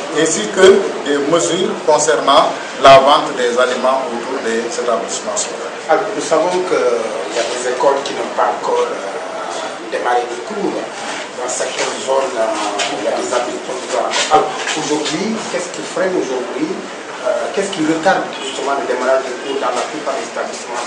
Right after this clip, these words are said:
Speaker 2: euh, du département de Ziguinchor ?
Speaker 1: Bon, dans la plupart des établissements du département, les cours ont effectivement démarré. Mais dans certaines écoles, on a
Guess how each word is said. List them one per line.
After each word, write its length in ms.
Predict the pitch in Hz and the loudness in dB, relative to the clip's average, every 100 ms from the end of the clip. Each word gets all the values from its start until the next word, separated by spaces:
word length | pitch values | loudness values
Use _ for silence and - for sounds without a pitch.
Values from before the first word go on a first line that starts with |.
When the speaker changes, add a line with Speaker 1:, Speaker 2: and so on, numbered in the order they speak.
| - | -6
Speaker 2:
euh, 240 | 110 107 | -6 -6
du 400 | 104 - - 113 | -6 -10 -12 -10
département 400 | 113 123 113 123 | -6 -6 -6 -8
de 80 | 156 | -8
Ziguinchor ? 480 | - - - - - - - - | -8 -8 -8 -8 -8 -10 -10 -4
Speaker 1:
Bon, 160 | - - - | -2 -2 0
dans 240 | - 180 196 | 8 8 10
la 120 | 170 | 8
plupart 460 | - - 170 160 | 8 8 10 10
des 140 | 160 131 139 | 10 6 6
établissements 880 | 151 135 - 127 - 127 110 104 101 - | 8 8 6 -4 2 2 4 0 -2 -2
du 100 | - 147 | 4 6
département, 560 | - - 127 123 131 - - 131 | 6 4 4 2 2 0 -4 -4
les 80 | 127 | -2
cours 160 | 135 147 | 0 0
ont 220 | 123 127 | 2 2
effectivement 720 | - 156 147 147 143 131 135 - | 6 6 4 0 -2 0 0 2
démarré. 400 | 127 127 117 113 - - - - - - | 0 2 2 0 -6 -10 -10 -10 -10 -6
Mais 140 | 127 | 0
dans 240 | 131 139 135 | 4 4 4
certaines 400 | 175 175 180 147 | 4 6 4 4
écoles, 480 | - - 127 123 110 - - - 123 | 0 0 2 2 2 -4 -10 -8 -4
on 80 | |
a 80 | 123 | 0